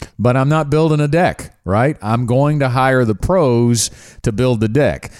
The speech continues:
You've gotta know where you need to reach out for help. And when it comes to the complex world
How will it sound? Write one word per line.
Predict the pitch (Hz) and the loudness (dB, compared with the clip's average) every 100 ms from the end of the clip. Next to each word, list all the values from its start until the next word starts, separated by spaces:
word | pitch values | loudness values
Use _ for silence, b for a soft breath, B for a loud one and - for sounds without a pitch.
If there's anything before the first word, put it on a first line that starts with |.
| B | B
You've | - 107 | -2 0
gotta | 135 147 170 | 0 0 0
know | 156 | 0
where | 143 139 147 | 0 2 2
you | 151 135 | 2 0
need | 131 127 127 120 | 0 2 0 0
to | 117 104 90 | 0 0 0
reach | 117 123 107 | 0 0 0
out | 117 - | -2 -2
for | - 90 | -4 -2
help. | 135 104 | 0 0
And | 101 104 | 0 0
when | 110 | 0
it | 127 | 0
comes | - 156 147 | 0 0 0
to | - | 0
the | 120 | 0
complex | 113 - 131 147 - 131 - | 0 0 -2 0 0 -2 -2
world | 110 107 110 131 151 | -2 0 2 0 -2